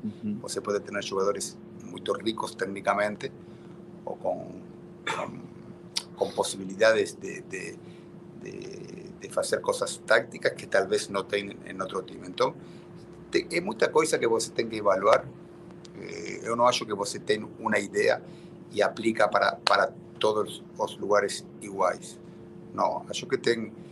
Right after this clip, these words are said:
Speaker 2: eh, diferencia, ten, ten, ten que se adaptar, ten que entender los sentimientos de,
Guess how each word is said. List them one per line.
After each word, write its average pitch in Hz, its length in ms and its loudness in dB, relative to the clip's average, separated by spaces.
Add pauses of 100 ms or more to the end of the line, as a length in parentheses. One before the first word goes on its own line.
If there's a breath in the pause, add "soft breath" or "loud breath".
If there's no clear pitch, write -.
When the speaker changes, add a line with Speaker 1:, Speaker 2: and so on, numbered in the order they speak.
(300 loud breath)
Speaker 2:
eh, 104 300 -10
diferencia, 110 680 2
ten, 98 320 -4
ten, 92 460 -6 (680 loud breath)
ten 110 160 0
que - 100 2
se - 140 2
adaptar, 101 540 6
ten 120 140 6
que 113 100 2
entender 104 680 4 (320)
los - 120 -4
sentimientos 95 720 -6
de, 104 300 -4